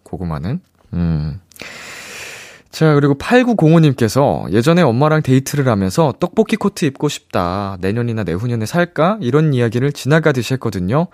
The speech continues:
근데 며칠 전에 집에 오니까 엄마가 서프라이즈 선물로 떡볶이 코트를 사두신 거예요.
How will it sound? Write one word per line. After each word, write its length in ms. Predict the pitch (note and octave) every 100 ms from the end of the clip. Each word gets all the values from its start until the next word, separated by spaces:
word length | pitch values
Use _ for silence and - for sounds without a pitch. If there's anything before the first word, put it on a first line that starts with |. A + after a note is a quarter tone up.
| - - -
근데 460 | G#2+ G2+ C#3+ A2+ _
며칠 320 | F2+ - B2
전에 200 | A2+ G#2+
집에 240 | - G#2+ G#2
오니까 460 | F#2 E2 - C3+
엄마가 360 | - F#2 A2 A2
서프라이즈 540 | - E3+ - F#3+ E3
선물로 480 | D3 A#2 G#2 D3+ G3
떡볶이 420 | F#3+ - G#3 -
코트를 380 | - C#3 B2+ A2
사두신 420 | - F3+ F#3 B2
거예요. 340 | D#2+ C#2 A#1